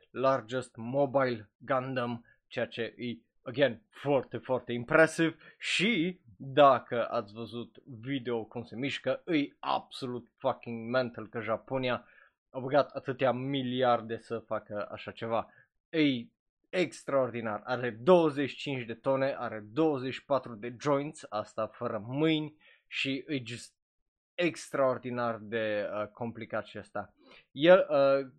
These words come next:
și statuia asta, pe lângă faptul că se mișcă, o face, uh, la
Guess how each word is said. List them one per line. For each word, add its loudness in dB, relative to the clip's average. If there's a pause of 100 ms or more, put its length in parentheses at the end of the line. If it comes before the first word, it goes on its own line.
și -6
statuia 2
asta, 0
pe -10
lângă -2
faptul -6
că -8
se -10
mișcă, -6
o 0
face, 0
uh, 0 (180)
la 2